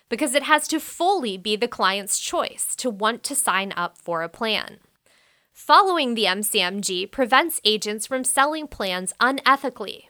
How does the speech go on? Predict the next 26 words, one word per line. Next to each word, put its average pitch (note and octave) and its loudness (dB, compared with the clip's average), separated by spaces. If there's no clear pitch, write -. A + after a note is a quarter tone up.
or F#4 2
for F#4+ 0
personal E4+ -2
gain A3+ -2
and G#3+ -2
keeps - 0
agents A#3+ -2
in C4+ 0
check - -2
with G#3+ -4
their A#3+ 2
moral F3+ -2
compass. - -6
Remember C4 4
that G#3+ 0
your F4+ 2
job - 0
as C4+ 6
an F4 0
insurance B3+ 0
agent F3 -10
is G#3 -6
to A#3+ -4
find B3 0
a G4+ -4
plan - -6